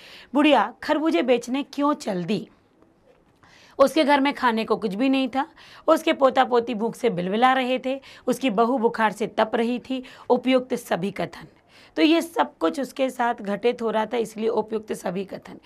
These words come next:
कुछ भी घर में खाने को नहीं था, बहू बुखार से तड़फ रही थी और बच्चे भूख से बिलबिला रहे थे। ये तीनों कारण थे जिसके कारण वो जिस दिन ब-, पुत्र की मृत्यु हुई उसी दिन खरबूजे बेचने वाली को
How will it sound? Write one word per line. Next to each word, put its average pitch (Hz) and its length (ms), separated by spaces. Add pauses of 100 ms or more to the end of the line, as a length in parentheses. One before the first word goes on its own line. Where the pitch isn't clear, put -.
(280)
कुछ 339 220
भी 320 160
घर 262 160
में 254 180
खाने 233 280
को 233 140
नहीं 220 320
था, 226 80
बहू 214 280
बुखार 208 360
से 214 140
तड़फ 214 400
रही 202 180
थी 214 220 (320)
और 226 160
बच्चे 208 420
भूख 175 280
से 208 200
बिलबिला 175 460
रहे 165 260 (100)
थे। - 140 (320)
ये 277 160
तीनों 277 340
कारण 233 420
थे 233 80
जिसके 214 300
कारण 214 380 (300)
वो 254 60
जिस 220 180
दिन 254 260
ब-, 214 280
पुत्र 233 300
की 220 160
मृत्यु 214 400
हुई 240 140
उसी 220 240
दिन 220 180
खरबूजे 202 420
बेचने 202 300
वाली 196 240
को - 220